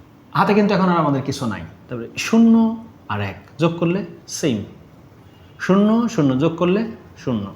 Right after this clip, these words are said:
শূন্য এক যোগ করলে এক, শূন্য শূন্য যোগ করলে শূন্য। এখন প্রশ্ন হচ্ছে এক আর এক যোগ করলে কত হয়?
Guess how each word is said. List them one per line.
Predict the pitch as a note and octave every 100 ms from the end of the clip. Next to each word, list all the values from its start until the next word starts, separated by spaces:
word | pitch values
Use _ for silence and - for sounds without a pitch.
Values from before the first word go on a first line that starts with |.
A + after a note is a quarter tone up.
| - - - -
শূন্য | - F#3 G3+ A3 B3 -
এক | A2+ G#2
যোগ | C#3 -
করলে | D#3+ G3+ A3+ - - - - -
এক, | F#2+ - - - - - - -
শূন্য | - G3+ A#3 B3
শূন্য | D3 B2
যোগ | B2+ C#3+
করলে | D#3+ D#3+ A3+ A#3+ - - - - - -
শূন্য। | - G#3 F#3+ A2+ - - - - - - - -
এখন | F#3 G#3 A#3+
প্রশ্ন | B3 B3+
হচ্ছে | A3+ - -
এক | G3 G#3
আর | B3+ C#4
এক | B3 E3+
যোগ | D#3 D#3
করলে | C3 A#2+
কত | C3 B2+
হয়? | G2 G#2